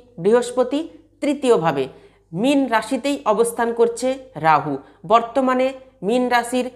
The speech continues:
শনির সাড়ে সাতি চলছে, একটু আগেই বললাম।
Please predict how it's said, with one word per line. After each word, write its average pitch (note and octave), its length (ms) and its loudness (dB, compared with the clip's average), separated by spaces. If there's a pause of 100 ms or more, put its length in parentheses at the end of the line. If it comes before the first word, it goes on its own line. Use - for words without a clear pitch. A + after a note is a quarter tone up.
(260)
শনির A#3 300 2
সাড়ে A3+ 260 0
সাতি B3 220 -2
চলছে, B3 340 -2 (160)
একটু G3 280 -2
আগেই A#3 320 2
বললাম। A#3 260 4